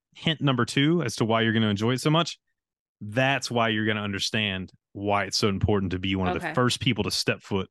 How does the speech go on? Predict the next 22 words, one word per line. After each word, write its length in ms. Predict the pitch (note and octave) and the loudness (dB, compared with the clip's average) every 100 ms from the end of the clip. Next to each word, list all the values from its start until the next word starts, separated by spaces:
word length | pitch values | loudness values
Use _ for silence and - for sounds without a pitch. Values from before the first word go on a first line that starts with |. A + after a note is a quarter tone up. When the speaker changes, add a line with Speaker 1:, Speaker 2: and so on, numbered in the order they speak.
| _ | _
Speaker 1:
for 160 | A#2 G#2 | 0 2
that 180 | G2+ | 0
day 180 | F#2+ F#2+ | -2 -2
inside 280 | F#2 F2+ F2 | -2 -2 -4
Kennedy 220 | - F2+ | -2 -2
Space 240 | E2+ F2 - | -4 -4 -6
Center. 240 | G2+ A2+ _ - | -10 -14 _ -8
Speaker 2:
Okay. 320 | F#3+ F#3 D#3+ - _ _ _ _ _ _ _ _ _ - _ _ _ _ _ _ _ _ _ _ _ _ _ _ _ _ _ - | -6 -4 -6 -10 _ _ _ _ _ _ _ _ _ -20 _ _ _ _ _ _ _ _ _ _ _ _ _ _ _ _ _ -2
Speaker 1:
My 200 | A#2 G#2+ | 2 2
question 440 | - D4 C3 - B2+ | 4 2 4 4 4
to 80 | |
you 140 | A#2 A#2 | 4 4
is 140 | F2+ | 2
this. 240 | G2 F2 - | 0 0 -2
Speaker 2:
<laughs> 60 | |
Speaker 1:
Can 440 | - - D#3+ F3+ B2 | -4 -2 0 2 2
you 180 | F#2+ | 0
be 240 | F#2+ G#2+ G#2+ | -2 -2 0
there 200 | F2 D#2+ | -2 -2
by 140 | E2+ | -2
eight 200 | F2+ F#2 | -2 -2
thirty? 300 | - F#2 - | -2 -2 -6